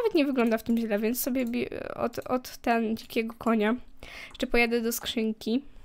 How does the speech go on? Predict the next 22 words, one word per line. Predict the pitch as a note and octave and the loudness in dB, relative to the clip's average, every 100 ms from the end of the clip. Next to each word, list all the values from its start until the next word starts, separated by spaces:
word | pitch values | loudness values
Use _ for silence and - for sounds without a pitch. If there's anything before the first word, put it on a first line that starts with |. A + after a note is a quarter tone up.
| - - - - - - - - - - - - - _ - | -16 -16 -18 -20 -20 -20 -20 -20 -20 -20 -20 -20 -20 _ -2
No | C#4 | -2
spoko, | - A3 G#3 A3 B3 | 0 -2 0 -2 -4
pokaż | - A3 A3 | -6 -8 -6
jak | A3+ | -8
ty | - | -8
się | - A3+ | -8 -6
ten... | A3 A3 A#3 - - | -4 -4 -6 -10 0
A, | B3+ | 2
jeszcze | A#3+ C#4 | 2 -2
skoku | - C#4 - | -2 -2 -2
nie | G#3 G#3 | 0 0
zobaczyłam, | A3 G3+ A3+ G3+ - | -2 -4 -2 -2 -2
ale | B3 | -4
okej. | - G3+ G#3+ - _ _ _ _ _ _ _ - - - | -4 -4 -6 -12 _ _ _ _ _ _ _ -20 -20 -16
Okej. | - - A#3 G3 G#3+ F4+ - - - _ - - - - | -12 -6 -2 0 0 -2 -8 -20 -20 _ -20 -20 -20 -12
W | A3+ | 2
galopie | C#4+ C#4+ B3+ G#3+ | 6 6 4 -2
widziałam, | G#3 G#3+ A3 | 0 2 0
że | - | -2
fajnie | - A3 G#3+ G#3 | -2 0 0 -2
postać | G#3 - A3 A3 | -4 -4 -4 -2
biodrami. | G3+ G#3 G3+ G3 | -2 0 0 -2